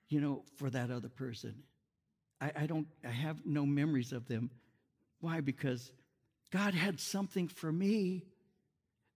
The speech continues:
that I didn't realize that was abundantly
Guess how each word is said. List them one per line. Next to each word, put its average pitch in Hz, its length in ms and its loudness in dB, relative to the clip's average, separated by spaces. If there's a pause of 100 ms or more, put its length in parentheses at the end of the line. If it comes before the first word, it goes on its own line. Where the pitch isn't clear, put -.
that 170 180 2
I 180 160 2
didn't 180 400 -2
realize 165 520 2
that 147 160 -2
was 143 160 2
abundantly 165 720 0